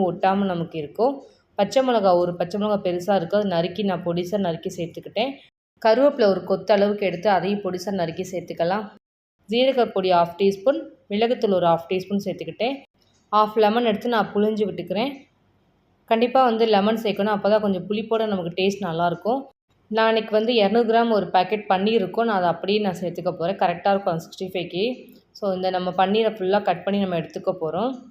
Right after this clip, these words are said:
வீட்ல கூட நீங்க ரெடி பண்ணி கூட நீங்க சேர்த்துக்கலாம். So நான் இன்னைக்கு வந்து அவசரத்துக்காக ஷாப்ல வாங்கிட்டு வந்திருக்கேன். So அந்த பன்னீரை ஃபுல்லா நம்ம கட் பண்ணி எடுத்துக்கலாம்.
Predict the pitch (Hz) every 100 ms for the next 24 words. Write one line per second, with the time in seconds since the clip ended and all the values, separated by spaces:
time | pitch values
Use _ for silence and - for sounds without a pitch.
0 | _ _ _ _ _ _ _ _ _ _
1 | _ - 262 269 254 254 254 220 196 190
2 | 208 214 208 202 208 185 170 165 165 175
3 | 190 247 240 185 175 190 202 190 190 180
4 | 180 185 214 190 175 170 175 202 202 185
5 | 175 190 190 175 170 190 180 165 160 156
6 | 160 151 - 196 277 277 _ _ - 196
7 | 180 180 185 240 226 220 196 214 208 180
8 | 175 160 - 190 170 - 175 180 262